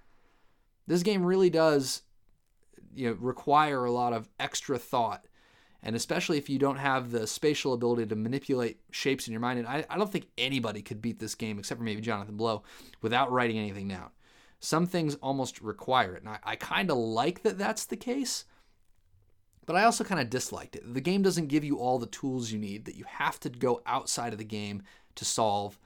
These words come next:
the, the problems with the game. Now, at the same time, like I said, it was endearing, it's enjoyable. There's something special about using pen and paper and figuring it out. There's something special about having a piece of paper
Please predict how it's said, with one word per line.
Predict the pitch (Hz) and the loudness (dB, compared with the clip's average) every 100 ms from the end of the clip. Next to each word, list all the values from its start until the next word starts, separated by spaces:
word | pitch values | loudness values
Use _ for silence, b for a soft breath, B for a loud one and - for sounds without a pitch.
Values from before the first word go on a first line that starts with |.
| b b b - | b b b -10
the, | 110 104 | -6 -6
the | 104 | -8
problems | 110 - 123 101 107 104 104 - | -8 0 2 2 0 -6 -8 -6
with | 113 - | -8 -6
the | 104 | -8
game. | 98 90 | -8 -8
Now, | 101 113 | -8 -8
at | |
the | 139 | -2
same | - 208 | 2 4
time, | 190 | 4
like | 180 | 2
I | |
said, | - - | 0 0
it | 160 | 4
was | 180 | 4
endearing, | 185 175 190 185 | 4 4 2 2
it's | 151 143 | -4 -4
enjoyable. | 135 151 156 151 | 2 4 6 4
There's | 131 123 | 2 0
something | - 190 196 175 | 0 -2 0 -2
special | - - 143 - 127 | 0 2 2 2 0
about | 113 107 | 0 -2
using | 110 123 139 147 | -2 0 2 0
pen | 131 139 | -2 -2
and | 120 | -2
paper | 123 120 113 | -2 -4 -4
and | 107 | -6
figuring | 127 117 110 104 | -6 -4 -4 -4
it | |
out. | - - B B | -10 -14 B B
There's | 104 | -2
something | 185 165 165 | 0 0 -2
special | - 147 143 | 2 2 2
about | 113 - | 0 2
having | - 131 135 | 4 4 0
a | 135 | -2
piece | 143 135 | -4 -4
of | |
paper | 127 135 113 | -2 -2 -2